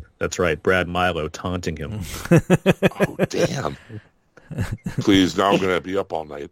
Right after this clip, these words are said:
Speaker 2: <laughs> Nobody's sleeping tonight. Thanks, thanks, Aaron. Um, but yeah, so they find Teddy's murder room, which has the embalming material and the table and everything else. And so,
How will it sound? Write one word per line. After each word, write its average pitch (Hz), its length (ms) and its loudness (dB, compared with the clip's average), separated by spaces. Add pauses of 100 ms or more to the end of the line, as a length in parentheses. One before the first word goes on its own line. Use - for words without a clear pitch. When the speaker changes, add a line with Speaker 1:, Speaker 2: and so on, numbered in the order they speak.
Speaker 2:
<laughs> 147 760 6 (540)
Nobody's 117 280 2
sleeping 139 360 2
tonight. 117 340 2
Thanks, 120 300 -6
thanks, 110 280 -10
Aaron. 104 260 -6 (1300)
Um, 104 320 -2 (840)
but 131 140 2
yeah, 127 180 10
so - 120 2
they 131 120 8
find 165 340 4
Teddy's 135 300 4
murder 113 300 4
room, 107 360 2
which 101 220 0
has 104 260 2
the 98 160 -6
embalming 151 460 4
material 123 580 6
and 90 100 -6
the 87 40 -14
table 110 600 6
and 95 100 -2
everything 95 380 -4
else. 87 280 -6
And 95 120 -8
so, 101 340 2